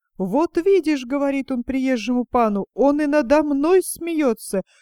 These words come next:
Что ж мне с ним делать?» «Всыпать розах!» — советует пан гость. «Эй, Тиун, дать мужику розах!» — приказал пан. Принёс Тиун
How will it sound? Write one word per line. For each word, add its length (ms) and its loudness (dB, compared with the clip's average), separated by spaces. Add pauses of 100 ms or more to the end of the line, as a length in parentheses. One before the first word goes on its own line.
(160)
Что 440 -2
ж 120 -10
мне 200 0
с 100 -14
ним 260 -2
делать?» 600 -2 (520)
«Всыпать 640 -2
розах!» — 640 2
советует 720 -4
пан 240 -2
гость. 420 -2 (580)
«Эй, 280 0
Тиун, 540 2
дать 300 4
мужику 500 2
розах!» — 600 2 (440)
приказал 640 0 (100)
пан. 360 0 (840)
Принёс 460 0
Тиун 440 2